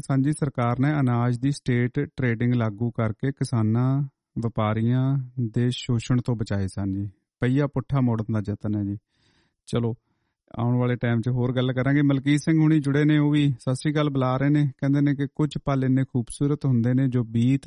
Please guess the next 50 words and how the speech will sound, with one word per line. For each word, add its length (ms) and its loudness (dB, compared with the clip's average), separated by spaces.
ਤਾਂ 100 0
ਜਾਂਦੇ 360 0
ਨੇ, 200 0
ਪਰ 140 -2
ਜਦੋਂ 380 2
ਵੀ 160 2
ਉਹਨਾਂ 240 0
ਦੀ 140 0
ਯਾਦ 380 -2
ਕਰੋ 300 -2
ਜਾਂ 100 0
ਉਹਨਾਂ 140 2
ਨੂੰ 140 2
ਯਾਦ 300 0
ਕਰੋ 300 -4
ਤਾਂ 100 0
ਚਿਹਰੇ 240 0
'ਤੇ 120 -2
ਮੁਸਕਾਨ 520 0
ਆ 100 -4
ਜਾਂਦੀ 400 -6
ਹੈ। 100 -8
ਪ੍ਰਗਟ 300 -2
ਸਿੰਘ 260 -2
ਬੜਿੰਗ 240 -2
ਦਾ 140 -2
ਇਹ 60 -2
ਵਿਚਾਰ 380 -2
ਉਹਨਾਂ 180 2
ਨੇ 40 0
ਸਾਂ-, 440 -2
ਸਾਂਝਾ 260 0
ਕੀਤਾ। 360 -4
ਬਹੁਤ 300 0
ਬਹੁਤ 180 0
ਧੰਨਵਾਦ 360 0
ਜੀ 100 -2
ਤੁਹਾਡਾ। 300 -4
ਮਹਿੰਦਰ 300 4
ਸਿੰਘ 240 2
ਹੰਸ 360 0
ਕੈਨੇਡਾ 560 0
ਵਾਲੇ 280 0
ਜੁੜੇ 260 2
ਨੇ, 120 4
ਕਹਿੰਦੇ 180 2
ਬਹੁਤ 260 0
ਹੀ 100 0
ਖੂਬਸੂਰਤ 460 0
ਡਿਸਕਸ਼ਨ 800 0